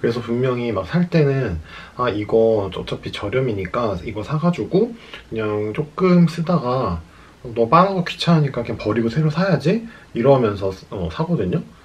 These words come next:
근데 또 안 버려. <laughs> 걔네들을 빨고 빨고 빨아서 아주 그냥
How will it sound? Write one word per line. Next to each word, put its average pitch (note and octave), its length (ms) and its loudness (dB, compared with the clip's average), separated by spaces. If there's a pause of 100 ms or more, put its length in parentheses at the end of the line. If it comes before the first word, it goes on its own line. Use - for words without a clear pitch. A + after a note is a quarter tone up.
(160)
근데 F3 440 0 (120)
또 G2 120 0
안 F2 240 -6
버려. D2+ 340 -8 (260)
<laughs> - 680 -4
걔네들을 B2 540 2 (340)
빨고 F#3 680 4
빨고 F3 520 4
빨아서 F3 800 2
아주 F#2+ 260 -8
그냥 F2+ 240 -4